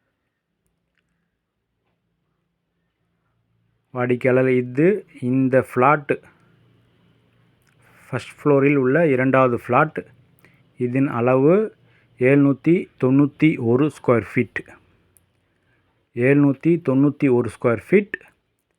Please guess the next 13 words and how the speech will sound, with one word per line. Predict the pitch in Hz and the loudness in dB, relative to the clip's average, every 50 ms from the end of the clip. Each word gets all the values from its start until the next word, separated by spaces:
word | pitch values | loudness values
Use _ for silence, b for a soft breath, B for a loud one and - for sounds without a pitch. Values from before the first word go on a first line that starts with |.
| _ _ _ _ _ _ _ _ _ - | _ _ _ _ _ _ _ _ _ -16
அ, | 113 110 110 107 107 104 104 _ _ _ _ _ _ _ _ _ _ _ _ _ _ _ _ _ _ _ _ - | -14 -12 -12 -12 -12 -14 -16 _ _ _ _ _ _ _ _ _ _ _ _ _ _ _ _ _ _ _ _ -20
அ, | 127 - - - - - _ _ _ _ _ _ _ _ - | -18 -16 -16 -18 -20 -20 _ _ _ _ _ _ _ _ -4
ஈஸ்ட் | 127 135 165 165 - - - 160 135 - - | 0 0 0 0 0 0 0 0 0 0 2
ஃபேசிங், | 131 127 120 - - 139 139 160 196 - - _ _ _ _ _ _ _ _ _ _ _ _ _ _ _ _ _ _ _ _ _ _ _ _ _ _ _ _ - | 4 4 4 4 2 2 2 2 2 -2 -8 _ _ _ _ _ _ _ _ _ _ _ _ _ _ _ _ _ _ _ _ _ _ _ _ _ _ _ _ -2
டூ | - 156 156 156 151 147 127 | 0 0 2 2 2 2 2
பெட்ரூம் | 123 127 123 - 131 139 139 | 2 0 0 0 0 0 0
ஹால் | 120 98 110 117 123 113 | 2 2 0 0 0 -2
கிச்சன். | - - 110 - - - 156 180 208 233 - b b b b b b b _ _ _ _ _ _ _ _ _ _ _ - | -4 -8 -10 -6 -2 0 0 0 0 -4 -10 b b b b b b b _ _ _ _ _ _ _ _ _ _ _ -10
இதுவும் | 120 117 113 127 135 151 165 160 165 | -8 -4 -2 0 2 2 2 0 0
per | 139 120 - - - | -2 -4 -4 -2 0
square | - 127 127 127 - - | 0 0 0 0 -2 -6
feet | 139 123 - - | -6 -4 -2 -2
at | 131 123 | -4 -2